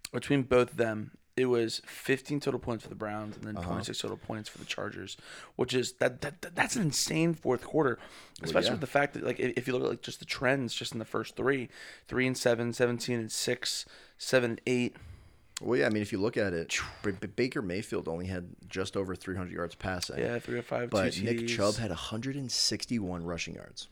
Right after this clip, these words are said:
Speaker 2: averaging seven point seven yards per carry. Seven point seven yards per carry. It's almost a first down every time he touched the ball.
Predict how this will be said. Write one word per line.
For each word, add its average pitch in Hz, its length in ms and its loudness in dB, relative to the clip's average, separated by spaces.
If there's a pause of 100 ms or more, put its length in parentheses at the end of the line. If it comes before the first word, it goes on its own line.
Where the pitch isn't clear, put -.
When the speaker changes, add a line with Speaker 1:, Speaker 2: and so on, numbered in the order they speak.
(340)
Speaker 2:
averaging 120 400 -2
seven 113 420 2
point 139 280 -2
seven 95 380 0
yards 90 260 0
per - 120 -4
carry. - 420 -8 (680)
Seven 185 560 2
point 151 360 0
seven 127 260 2
yards 110 180 -4
per - 120 -10
carry. - 160 -10
It's - 100 -8
almost 151 240 -2
a 120 40 0
first 117 300 -2
down 107 140 -2
every 98 160 -2
time 95 160 -2
he 92 60 -8
touched - 240 -6
the - 80 -10
ball. - 200 -10